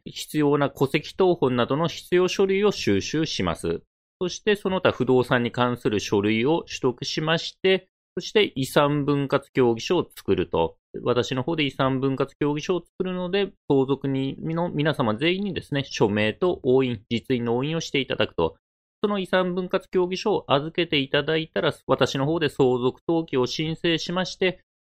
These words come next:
だいたい一、二週間で登記が完了するという流れになります。で、まず無料の面談相談なんですけども、お電話、またはホームページからですね、ご予約ください。で、初回面談相談は無料です。で、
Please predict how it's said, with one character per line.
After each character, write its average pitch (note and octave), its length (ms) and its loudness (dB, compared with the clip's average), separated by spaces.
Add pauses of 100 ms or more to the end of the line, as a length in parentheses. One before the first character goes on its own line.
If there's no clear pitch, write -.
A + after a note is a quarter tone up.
(160)
だ G3 80 0
い G3 40 -2
た G3+ 80 2
い F#3 140 4
一、 E3+ 280 -4
二 F3 140 0
週 G#3 180 0
間 F3+ 160 -4
で C3 140 -2
登 C3 220 2
記 G#2 100 -2
が F2 140 2
完 A2+ 400 -2
了 G#2 240 2
す - 160 -20
る E3+ 120 -2
と F3+ 120 0
い E3+ 120 2
う - 60 -2
流 D#3 240 2
れ F3 100 0
に G3 140 -4
な G2 100 2
り - 120 -4
ま - 160 -4
す。 - 180 -20 (580)
で、 G3+ 60 -4
ま G#3+ 160 0
ず A3+ 160 0
無 C#3 240 4
料 G#3 260 4
の G3+ 140 0
面 F3 320 2
談 F#3 260 0
相 F3+ 280 4
談 B2 260 2
な A2+ 160 2
ん A2 80 -4
で A2 80 -4
す - 160 -10
け C3 80 4
ど C#3+ 100 0
も、 F3+ 240 -2 (280)
お E3 100 4
電 F#3 220 2
話、 A2 360 4
ま C#3+ 100 2
た D#3+ 100 4
は B2 60 6
ホ G3 200 4
ー - 40 2
ム G#3 60 -4
ペ B3 160 2
ー - 20 0
ジ G#3+ 100 -6
か - 100 2
ら F#2 100 2
で F2+ 140 -6
す - 100 -6
ね、 E3+ 260 -2
ご A2 100 4
予 G#2 80 6
約 F#2+ 200 0
く - 20 -12
だ F2+ 120 2
さ F2+ 180 4
い。 - 140 -2 (140)
で、 F3+ 100 -2
初 F3 160 -2
回 D#3+ 300 2
面 D3 200 0
談 D3 160 -2
相 F3 180 2
談 C#3+ 200 0
は D#3+ 200 0
無 G#2+ 160 -2
料 F#2 200 4
で E2 120 -2
す。 - 140 -20 (280)
で、 G3 140 2